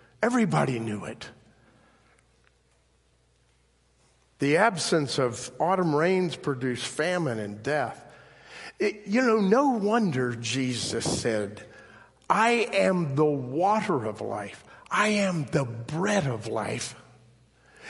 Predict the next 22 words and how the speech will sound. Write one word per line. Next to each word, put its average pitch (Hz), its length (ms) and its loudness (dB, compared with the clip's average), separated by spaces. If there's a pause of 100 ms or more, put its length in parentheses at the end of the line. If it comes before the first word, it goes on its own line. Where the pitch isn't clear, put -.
(120)
You 214 100 2
must 220 380 2
be 262 240 6
in 247 140 2
my 214 240 4
presence 180 680 2
and 247 200 4
in 240 100 2
the 226 80 6
presence 214 580 2
of - 180 -2
Christ's 220 440 2
followers 208 600 4 (300)
on 254 280 6
this 220 240 2
journey 185 560 2 (180)
so - 280 6
that 247 200 6
you 247 180 6
can 254 240 4
be 208 180 6
fed, 220 520 4